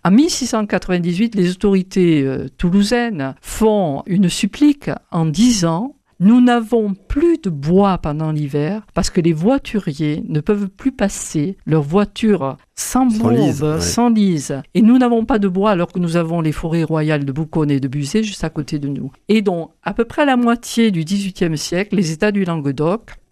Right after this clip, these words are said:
Speaker 1: et à Toulouse, l'Homénie de Brienne, l'archevêque, sont à la manœuvre pour rénover ou reconstruire les grandes voies de circulation. D'abord celles qu'on appelait de première catégorie, qui reliaient Toulouse à Montpellier, Toulouse à Paris, Toulouse à Bayonne.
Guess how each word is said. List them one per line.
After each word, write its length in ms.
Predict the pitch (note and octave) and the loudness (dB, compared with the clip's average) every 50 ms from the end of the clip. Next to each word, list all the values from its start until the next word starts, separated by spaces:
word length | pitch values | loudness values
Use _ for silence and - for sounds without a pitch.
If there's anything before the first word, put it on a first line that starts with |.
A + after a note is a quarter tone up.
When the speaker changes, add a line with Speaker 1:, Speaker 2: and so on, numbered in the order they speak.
| _ - | _ 2
Speaker 1:
et 220 | A#3+ C#4 C#4+ C4 | 4 4 4 4
à 100 | G3+ G#3+ | 2 -2
Toulouse, 480 | - - G3+ F3+ G3 G3 G3+ F#3 E3 D#3 | -2 -4 -4 -2 0 0 0 -2 -2 0
l'Homénie 400 | D#3 F3 F#3+ F#3+ F#3+ F#3 F#3 F#3 | 2 2 2 2 2 2 2 0
de 120 | E3+ D#3+ D3+ | 0 -2 -4
Brienne, 640 | - - D#3 D#3 E3 D#3+ D#3+ D#3 C#3+ C#3 C#3+ C#3+ | -4 -4 -2 0 0 0 0 0 -2 -2 -4 -2
l'archevêque, 680 | C#3+ D3 - - - - D3+ D#3+ F3 G#3 A#3 - - G#3 A#3 - _ | -4 -4 -4 -4 -6 -4 -2 0 0 0 -2 -4 -8 -10 -10 -10 _
sont 300 | - - - A3 A3+ - | -6 -2 -2 0 0 0
à 80 | A3 F#3+ | 0 0
la 80 | F#3 | 0
manœuvre 640 | E3+ D#3+ D3 D3 D3 D3 D#3 E3 F3+ - - G#3+ A#3+ - _ _ _ | -2 -2 -2 -2 -2 -2 -2 -4 -6 -8 -10 -10 -10 -12 _ _ _
pour 220 | F#3+ F#3 F3 D#3+ | 2 2 2 2
rénover 540 | - C4+ C#4+ C4+ B3 B3 A#3 A3 A#3 B3+ A#3+ | 2 2 2 4 4 2 2 2 2 2 2
ou 80 | G3 D#3+ | 2 0
reconstruire 800 | D3+ E3+ C4+ C4+ - A#3+ G#3 G3 - - - - G3 G3+ G3 G3 | 0 0 -2 0 2 0 0 0 -2 -4 -2 -2 0 0 0 -2
les 140 | D#3 D3 D3+ | -4 -4 -4
grandes 260 | C#3+ F3 F#3+ G3 F#3 | -2 -2 -2 0 0
voies 220 | E3+ D#3 E3+ E3+ D#3 | -2 0 0 -2 -2
de 80 | D3 | -2
circulation. 640 | C3+ - - D3 - D#3 D3 D3 - - D#3 C#3+ C3 - - | -6 -8 -10 -8 -6 -6 -6 -6 -6 -6 -6 -8 -8 -6 -4
D'abord 300 | F3 F3 E3 A3+ G#3+ - | -2 0 0 0 -2 -2
celles 180 | - A3+ F#3+ F#3 | -4 -6 -6 -4
qu'on 180 | - G3+ F3+ | -4 -2 -2
appelait 400 | F3 E3+ - F#3 F3 D#3+ F3 F3 | -2 -2 -2 -2 0 0 0 0
de 60 | D3 | 0
première 420 | C#3 - - - A3 B3 A#3+ A#3 A#3 | -2 -6 -2 -2 0 2 2 0 0
catégorie, 600 | - G3 - G3 E3 E3 D#3+ D3+ E3+ G3+ D4 - _ _ _ | -4 -4 -4 -2 -2 -2 -4 -4 -4 -6 -6 -10 _ _ _
qui 120 | - F3 D3+ | -4 -2 2
reliaient 400 | - F#3+ F#3+ F3+ F3 F3+ F3 E3+ | 2 2 2 2 2 0 0 0
Toulouse 440 | - - G3 F3+ F#3+ F#3+ F#3+ F3 - | -2 -4 -2 0 0 0 0 0 0
à 80 | D3 | -2
Montpellier, 540 | D3 D#3 D#3 D3 - D#3 D#3+ D3+ F3 F3 E3 | -2 -2 -4 -2 -2 -2 0 2 0 0 0
Toulouse 320 | - F3 D#3 E3 D#3+ D3+ | -2 -6 -6 -6 -4 -2
à 80 | C#3+ C3+ | -4 -4
Paris, 440 | - E3 C#3+ C#3 C3+ D#3+ F3 F3 E3+ | -2 -2 -2 0 0 0 0 0 -2
Toulouse 300 | - - D3 C#3 C3 - | -4 -6 -6 -6 -4 -4
à 80 | C3+ | -4
Bayonne. 440 | A#2+ - C#3 B2+ D3 E3 G3+ A#3 C4+ | -2 -2 -2 0 0 0 0 -2 -4